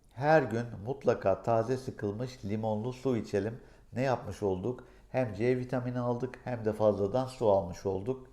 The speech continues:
Şimdi devam edelim. Üç, D vitamini seviyenizi mutlaka kontrol ettirin ve düşmesine engel olun. Çünkü D vitamini sadece bağışıklığınızı arttırarak kansere karşı koruyucu olmaz,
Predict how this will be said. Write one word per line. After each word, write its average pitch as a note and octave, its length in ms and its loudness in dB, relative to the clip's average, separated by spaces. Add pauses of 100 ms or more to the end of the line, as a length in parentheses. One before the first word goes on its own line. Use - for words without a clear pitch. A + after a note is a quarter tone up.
Şimdi A2 380 -4
devam G2 320 6
edelim. D#2 340 -6 (720)
Üç, B2 320 -2 (760)
D E3 220 6
vitamini G#2 480 0
seviyenizi A2+ 680 0
mutlaka C3 640 0
kontrol A2 460 2
ettirin G2+ 520 0 (220)
ve G#2 160 2
düşmesine A#2 480 -4
engel G#2+ 360 0
olun. E2 300 -2
Çünkü B2 400 -8
D C3+ 200 4
vitamini F2+ 500 -4
sadece A2+ 600 -2
bağışıklığınızı G#2 920 0
arttırarak G2 720 0
kansere G#2 560 -2
karşı - 360 -2
koruyucu G#2+ 400 -2
olmaz, A2+ 460 0